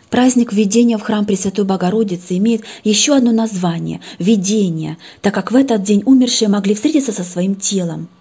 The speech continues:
Поэтому родственники несли на могилы украшения. На женские — бусы или платки, на мужские — пояса или расчески. Обряды и заговоры в этот праздник часто были связаны с торговлей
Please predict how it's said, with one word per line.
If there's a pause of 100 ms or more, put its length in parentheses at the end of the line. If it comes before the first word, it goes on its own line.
(380)
Поэтому (140)
родственники
несли
на
могилы
украшения. (280)
На
женские —
бусы
или
платки, (140)
на
мужские — (180)
пояса
или
расчески. (640)
Обряды
и
заговоры
в
этот
праздник
часто
были
связаны
с
торговлей